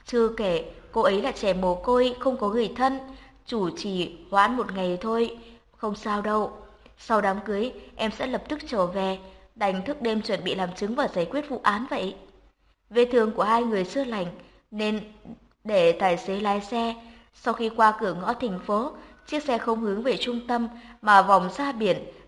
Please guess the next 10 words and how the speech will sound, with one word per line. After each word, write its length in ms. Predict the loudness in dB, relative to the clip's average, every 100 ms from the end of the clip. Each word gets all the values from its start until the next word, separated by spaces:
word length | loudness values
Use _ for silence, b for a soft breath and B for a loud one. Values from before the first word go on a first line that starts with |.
| -10
chạy 140 | -4
trên 220 | -2 0 0
đường 200 | -2 -2
quốc 160 | -8
lộ 180 | 0 0
ven 280 | 2 -4 -2
biển 160 | -2 -2
rộng 280 | -2 -4 -4
thênh 240 | -4 -4
thang. 280 | -4 -6